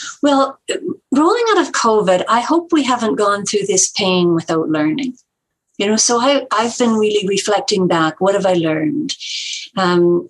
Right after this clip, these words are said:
I've learned about the things I value, and I've learned about the things that were just wasted, wasted time, wasted resources. So going forward,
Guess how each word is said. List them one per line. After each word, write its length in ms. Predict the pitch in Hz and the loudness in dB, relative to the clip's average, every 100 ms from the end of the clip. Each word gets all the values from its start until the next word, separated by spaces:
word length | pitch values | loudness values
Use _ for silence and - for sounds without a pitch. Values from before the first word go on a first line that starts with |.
| - | -4
I've 160 | 185 | -2
learned 400 | 220 220 233 254 | 0 2 2 0
about 280 | 240 - 214 | -2 -2 -4
the 60 | - | -4
things 360 | - 196 196 | -4 0 0
I 140 | 196 175 | 0 0
value, 440 | 170 170 180 196 | 0 0 0 0
and 120 | 208 | 0
I've 140 | 190 190 | 0 0
learned 280 | 196 220 262 | 0 2 0
about 260 | 262 208 | 0 -2
the 120 | 196 | -2
things 420 | 185 202 196 190 - | -2 -2 0 0 0
that 140 | 180 | 0
were 120 | 208 | 0
just 300 | - 180 - | 0 0 -2
wasted, 640 | - 175 180 - - - - - | 0 2 2 2 0 -2 -6 -2
wasted 460 | 185 190 - 202 | 0 0 -2 -6
time, 520 | - 185 180 175 170 | -4 0 2 2 2
wasted 380 | 170 175 - - | 2 0 0 -2
resources. 840 | 170 170 - 165 165 - 170 - - - - - - | -2 -2 -2 -2 -2 -2 -2 -4 -4 -8 -10 -14 -4
So 180 | - 214 | -2 0
going 320 | 226 277 427 | 0 0 0
forward, 600 | - 277 180 - 160 | -2 -2 0 -2 -4